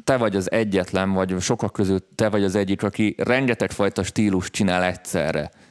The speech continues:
Tehát ott van egy Bialex, ott van egy Karamell, teljesen, teljesen más vonal, teljesen más üzenet, te-, teljesen más közönség,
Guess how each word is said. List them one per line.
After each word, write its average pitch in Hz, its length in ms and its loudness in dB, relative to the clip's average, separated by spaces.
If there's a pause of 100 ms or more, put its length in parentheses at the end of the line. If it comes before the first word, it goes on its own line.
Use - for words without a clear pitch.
(200)
Tehát 95 300 0
ott 120 180 0
van 98 120 0
egy 85 120 -2
Bialex, 92 500 0
ott 104 160 0
van 95 120 -2
egy 90 160 -2
Karamell, 95 400 0
teljesen, 98 720 0
teljesen 127 400 0
más 98 220 0
vonal, 98 200 0
teljesen 101 460 0
más 95 260 -2
üzenet, 98 500 0
te-, 107 300 -2
teljesen 104 420 0
más 95 220 -2
közönség, 107 600 0